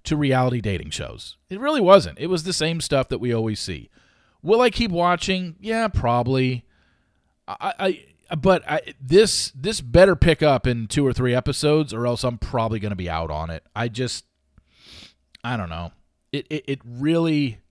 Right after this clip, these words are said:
I, I call, <laughs> I called him Cowboy Ryan. It's Farmer Ryan. That's what they call him. You know, Farmer Allen, Farmer Ryan, Farmer Hunter, and Farmer Brandon. Now they each have five women each who they took back to their ranches. One's in Oklahoma, one's in Tennessee,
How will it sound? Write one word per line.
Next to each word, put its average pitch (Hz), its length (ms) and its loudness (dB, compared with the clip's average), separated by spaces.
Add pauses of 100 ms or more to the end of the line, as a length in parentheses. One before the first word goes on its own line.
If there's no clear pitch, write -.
(340)
I, - 220 -6
I 156 40 0
call, 175 260 2 (200)
<laughs> - 200 -20
I 131 60 -6
called 175 180 2
him 139 80 -4
Cowboy 98 340 -2
Ryan. 87 300 -6
It's 104 160 -8
Farmer 104 300 -4
Ryan. 69 380 -12
That's 98 180 -10
what - 80 -16
they 82 100 -8
call 67 180 -12
him. 52 180 -18
You 55 80 -18
know, 64 80 -18
Farmer 127 380 -6
Allen, 120 360 0
Farmer 120 300 0
Ryan, 110 440 -2
Farmer 110 320 -6
Hunter, 101 400 -6 (520)
and 107 140 -8
Farmer 110 300 0
Brandon. 90 460 -4
Now 110 180 -2
they 113 100 -4
each 117 260 -8
have 113 160 -2
five 117 320 -2
women 135 280 -4
each 123 380 -6 (200)
who 110 120 -8
they 107 100 -4
took - 260 -4
back 113 300 -2
to 123 120 -4
their 110 300 -2 (300)
ranches. 110 480 -4
One's 120 280 -4
in 123 220 -2
Oklahoma, 123 580 -2
one's 117 300 -4
in 113 80 -6
Tennessee, 127 760 -2